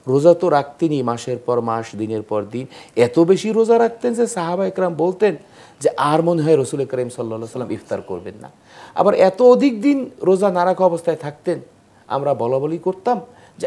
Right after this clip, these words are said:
আর মনে হয় রোজা রাখবেন না। তো সেই রসুল করিম সাল্লাল্লাহু আলাইহি ওয়াসাল্লাম যখন রোজা রাখতেন না,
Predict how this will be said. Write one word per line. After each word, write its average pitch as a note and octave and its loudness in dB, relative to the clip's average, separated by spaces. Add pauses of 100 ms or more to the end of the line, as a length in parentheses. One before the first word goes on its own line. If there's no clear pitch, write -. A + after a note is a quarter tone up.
আর G#3+ 6
মনে F#3+ -2
হয় C#3+ -2
রোজা G#2 -4
রাখবেন G#2 -10
না। G2+ -14 (540)
তো C#3 -12
সেই A2 -6
রসুল A#2 -4
করিম D3+ -4
সাল্লাল্লাহু C3 -8
আলাইহি C3+ -8
ওয়াসাল্লাম D3+ -8
যখন D3+ -6
রোজা G#2+ -6
রাখতেন A2 -8
না, E3 -12